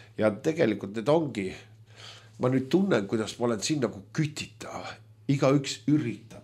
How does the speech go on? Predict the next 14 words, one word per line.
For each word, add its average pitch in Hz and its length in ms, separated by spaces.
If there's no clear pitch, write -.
mu 117 160
maha 120 260
lüüa, 87 280
et - 100
saaks 117 400
kannuseid 123 540
teenida 90 420
Jeesuse 90 560
ees. - 160
Ja 113 120
ma 127 160
tean, 143 360
et 101 160
noh, 123 160